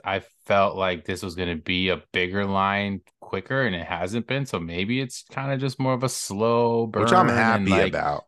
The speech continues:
Speaker 1: yeah, totally, totally down for that because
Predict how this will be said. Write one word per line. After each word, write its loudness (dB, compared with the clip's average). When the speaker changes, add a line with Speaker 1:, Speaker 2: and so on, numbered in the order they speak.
Speaker 1:
yeah, 0
totally, 0
totally -4
down -2
for -8
that -2
because -10